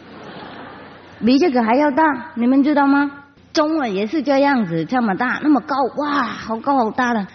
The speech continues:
一摇出来哈，全的普里都听得到的，了解不了解？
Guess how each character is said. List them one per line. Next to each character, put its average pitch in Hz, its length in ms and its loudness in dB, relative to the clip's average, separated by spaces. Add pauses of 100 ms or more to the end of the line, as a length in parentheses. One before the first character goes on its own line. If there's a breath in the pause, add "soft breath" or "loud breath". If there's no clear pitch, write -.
(140 loud breath)
一 302 140 4
摇 226 240 4
出 220 160 0
来 175 180 2
哈， 185 360 0 (720)
全 233 280 2
的 269 100 2
普 196 220 -2
里 185 140 2
都 180 120 -2
听 320 180 2
得 269 100 2
到 147 220 0
的， 143 140 -4 (100)
了 185 140 0
解 196 160 0
不 208 80 2
了 202 160 4
解？ 196 80 2